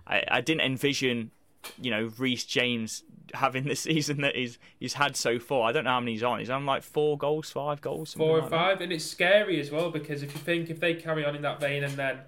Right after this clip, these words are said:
Speaker 2: Lukaku s-, comes back and starts firing, Werner does, Mount does, Havertz does, then
Speaker 1: Yeah.
Speaker 2: it's gonna be difficult to stop. And even if James and, you know, James and, say, Chilwell or Alonso's input kind of dwindles a bit, then you've still got all those attacking players that can score.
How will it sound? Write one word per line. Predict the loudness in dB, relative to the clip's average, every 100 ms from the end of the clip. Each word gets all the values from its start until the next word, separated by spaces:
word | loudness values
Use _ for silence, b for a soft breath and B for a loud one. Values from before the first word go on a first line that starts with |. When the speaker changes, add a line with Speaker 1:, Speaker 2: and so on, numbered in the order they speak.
| B B B B B
Speaker 2:
Lukaku | -4 -2 -2 -2 -2
s-, | -6 -6
comes | -10 -8
back | -4 -6 -6
and |
starts | -8 -4 -4 -4
firing, | -4 -2 -2 -6 -4
Werner | -2 -2 -4
does, | -6 -8
Mount | -4 -2 -2 -8
does, | -12 -8
Havertz | -6 -6 -8 -10
does, | -14 -14 -6
then | -6 -6 -12 -20 _ -20 -20 -6
Speaker 1:
Yeah. | 0 0
Speaker 2:
it's | 0
gonna | -4
be | -4
difficult | -6 -8 -12 -12
to | -10
stop. | -4 -2 -4 -8 b b b b
And | 2
even | 2 2
if | -2
James | 0 0 -2 -6
and, | -8 -8 -16 -20 -12
you | -6
know, | -4 -4
James | -4 -4 -6
and, | -12 -8
say, | -8
Chilwell | -8 -6 -4 -2 -2 -2
or | -4 -4
Alonso's | -6 -10 -8 -8 -8
input | -10 -12 -12 -12
kind | -10 -12
of | -10
dwindles | -10 -8 -8 -8 -8
a |
bit, | -8 -8
then | -8
you've | -10
still | -10 -8
got | -6 -4
all | -4
those | -6 -10
attacking | -8 -6 -6 -10
players | -8 -8 -8
that | -14 -18
can | -20
score. | -10 -10 -8